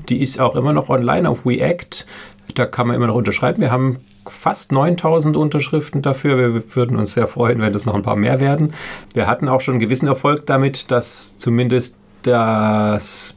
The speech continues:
Büro der Bauministerin Rasavi sich bei uns gemeldet hat und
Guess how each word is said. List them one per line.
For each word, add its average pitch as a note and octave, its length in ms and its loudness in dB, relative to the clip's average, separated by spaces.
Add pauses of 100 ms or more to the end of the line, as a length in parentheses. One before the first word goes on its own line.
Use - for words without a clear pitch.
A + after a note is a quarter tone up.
Büro C3 560 2
der C3 400 4
Bauministerin C#3+ 1120 2
Rasavi C3 640 0
sich - 220 -4
bei - 80 -2
uns A2+ 180 -2
gemeldet B2 460 2
hat D3 240 -2
und B2 480 0